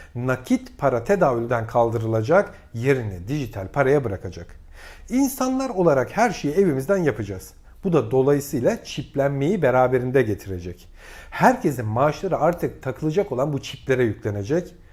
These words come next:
Ama nasıl? Tabii ki beş G ile. Vücuduna çip takılmış olan kişiler hep kontrol altında olacaklar ve denilen her şeyi yapmak zorunda kalacaklar.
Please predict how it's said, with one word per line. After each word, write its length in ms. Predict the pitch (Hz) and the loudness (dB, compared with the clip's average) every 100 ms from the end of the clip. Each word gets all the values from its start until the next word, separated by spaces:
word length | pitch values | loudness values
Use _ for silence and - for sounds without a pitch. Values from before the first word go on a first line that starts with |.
| - - | -20 -6
Ama 280 | - 117 95 | -2 -2 -2
nasıl? 360 | 123 131 147 185 - - | -4 -2 -4 -4 -10 -10
Tabii 260 | 117 107 92 | -6 -6 -8
ki 280 | - 107 | -10 -6
beş 280 | 92 120 - | -4 -4 -6
G 180 | 110 95 | -6 -6
ile. 280 | 85 80 - - - | -8 -16 -20 -20 -8
Vücuduna 580 | 135 202 247 247 262 226 | -2 0 2 0 -2 -4
çip 240 | - - - | -6 -6 -2
takılmış 460 | 170 170 190 196 | -2 0 -4 -2
olan 300 | 131 107 104 | -2 -2 -4
kişiler 500 | - 143 - 113 208 - - - | -6 -6 -2 2 2 0 -16 -8
hep 320 | - 277 - | -2 -2 -2
kontrol 400 | - 175 170 202 | -2 0 2 4
altında 360 | 143 120 123 113 | 4 2 -4 -2
olacaklar 640 | 107 110 110 113 170 185 - - | -2 -2 -4 4 4 4 -4 -4
ve 200 | 127 123 | -2 0
denilen 480 | 135 156 165 156 127 | 0 0 0 -2 -2
her 220 | 107 190 | 0 0
şeyi 220 | 175 123 | 0 -2
yapmak 360 | 123 147 - 143 | -2 0 -2 -4
zorunda 360 | - 113 156 175 | -4 0 0 0
kalacaklar. 640 | 110 98 98 - 90 - | 0 -2 -6 -10 -14 -14